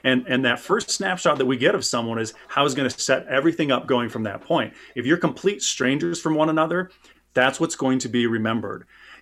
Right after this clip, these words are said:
You were better off actually dressing the way that you need to be for that one meeting and then dressing down subsequently, because the first impression we have of you is that you are professional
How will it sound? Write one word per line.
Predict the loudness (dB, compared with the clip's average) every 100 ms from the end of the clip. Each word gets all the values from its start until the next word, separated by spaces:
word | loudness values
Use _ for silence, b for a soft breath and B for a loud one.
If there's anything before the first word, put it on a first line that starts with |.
| _ -2
You | 2 4
were | 2
better | 6 6 6 2
off | 2 2 2
actually | 0 0 2 2 2
dressing | -2 2 2 2 -2 0 0
the | 2
way | 4 4
that | 2
you | -2 -2
need | -2 -2 -2 0
to | -2
be | -2 -2 -2
for | -6 -6
that | -6 -6 -8
one | -2 0 2 0 0
meeting | 2 2 0 -4 -4
and | 0
then | 0 0
dressing | 0 0 0 -4 -4
down | 0 2 0 -2 -6 B B
subsequently, | -2 0 0 -4 2 2 2 -4 -4 -8 -14 b b b
because | 0 2 2
the | 2
first | 2 2 2
impression | 2 4 2 2
we | 0 0
have | 2 2 2
of | -2 -2
you | -2
is | 0
that | -2 -2
you | -4
are |
professional | -4 -6 0 0 0 -2 -2 -4